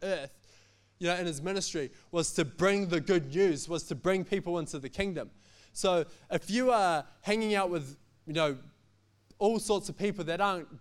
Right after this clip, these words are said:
good people, that are influencing you in a bad way, and you're trying to say, "Oh no, Jesus hung out with these types of people."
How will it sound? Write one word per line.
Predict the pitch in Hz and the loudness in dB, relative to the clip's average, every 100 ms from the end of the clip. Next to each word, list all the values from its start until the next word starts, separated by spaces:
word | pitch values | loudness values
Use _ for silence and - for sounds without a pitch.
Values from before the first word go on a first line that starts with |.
| - | 0
good | 208 175 - - | 2 2 -2 -10
people, | - 214 - 139 123 - - | 0 0 0 -2 -4 -10 -8
that | 160 156 | -2 0
are | 208 | 0
influencing | 196 196 190 175 180 | 0 0 0 0 0
you | 170 | 0
in | 165 | 0
a | 135 | 0
bad | 180 170 135 | 2 2 2
way, | 175 143 123 - - | 0 0 -2 -12 -4
and | 156 | 0
you're | 185 | 0
trying | 180 180 | 0 -2
to | 165 | 0
say, | 175 | 0
"Oh | 208 | 0
no, | 226 196 | 0 0
Jesus | 208 226 185 165 - - | -2 -2 -2 -4 -4 -6
hung | - 165 156 | -6 -4 -4
out | 143 | -4
with | 135 135 - | -6 -10 -12
these | 147 143 - | -10 -8 -6
types | 135 127 139 | -6 -6 -10
of | |
people." | 120 143 135 107 | -10 -10 -8 -12